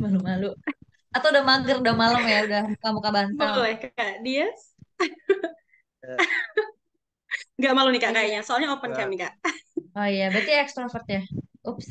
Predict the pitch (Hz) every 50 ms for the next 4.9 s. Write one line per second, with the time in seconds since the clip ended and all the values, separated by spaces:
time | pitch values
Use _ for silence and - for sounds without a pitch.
0 | - - - 180 175 - - - - - - - 339 - - - - - - 254
1 | 262 247 254 269 269 277 277 277 269 269 269 277 269 247 254 254 262 - - -
2 | - - - - - - - - 196 - 247 220 - - - - - - _ -
3 | - - - - - - - 160 156 151 - 160 147 147 147 143 - - - -
4 | - _ _ - 131 131 - - - - 127 123 127 127 127 123 123 123